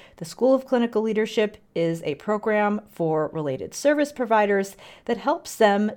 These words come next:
to put executive functioning support in place. So I give you an entire framework for how you can do this kind of work in your direct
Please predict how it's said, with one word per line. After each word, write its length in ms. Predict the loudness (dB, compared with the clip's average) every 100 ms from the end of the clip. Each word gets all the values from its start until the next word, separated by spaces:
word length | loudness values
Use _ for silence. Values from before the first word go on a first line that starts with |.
| -8
to 380 | -4 -4 -4 -8
put 320 | -2 0 0 -2
executive 640 | -6 -2 -2 0 -4 -4
functioning 400 | -6 -6 -8 -10
support 340 | -10 -6 -4
in 140 | -4 -6
place. 320 | -8 -8 -10
So 200 | -8 -2
I 100 | -2
give 200 | -2 -4
you 200 | -4 -2
an 100 | -4
entire 400 | -6 -6 -6 -6
framework 600 | -2 0 0 0 -2 -8
for 520 | -6 4 4 4 0 -10 -20 -6
how 220 | 2 2
you 220 | 4 -2
can 680 | -4 -4 -2 0 -2 -4 -8 -6
do 440 | -4 -2 -2 -4
this 320 | -2 -2 -2 -4
kind 180 | -2
of 160 | -2 -2
work 360 | 0 0 -2 -10 -4
in 160 | -2
your 160 | 2 2
direct 480 | 0 0 0 -2